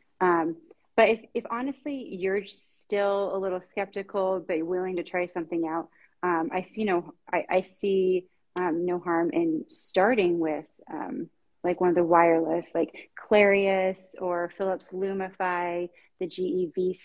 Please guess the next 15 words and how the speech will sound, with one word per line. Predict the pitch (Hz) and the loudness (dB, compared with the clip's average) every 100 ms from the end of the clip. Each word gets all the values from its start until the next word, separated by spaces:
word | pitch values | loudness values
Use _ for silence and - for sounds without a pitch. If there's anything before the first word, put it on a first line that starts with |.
| - | -4
Vscan | 180 175 170 | -2 0 -2
Air. | 175 175 170 | -2 0 2
I | 185 | 4
actually | 185 190 208 190 | 2 0 -4 -4
just | - 175 180 - - | -4 -6 -6 -10 -10
demoed | 180 165 180 175 - | -6 -4 -4 -4 -6
the | 165 | -8
Vscan | 170 175 170 - 180 170 170 170 | -2 -2 -2 -6 -2 0 0 0
Air, | 170 | 0
the | 170 180 | 0 0
new | 185 190 | 2 2
one, | 185 170 160 165 - _ _ _ | 2 2 2 0 -2 _ _ _
um, | 160 160 180 | -4 0 4
yesterday, | 185 202 - - 185 151 139 180 190 _ _ - | 4 4 0 0 0 0 -2 -2 -4 _ _ -2
and | 185 180 180 180 | 0 2 2 0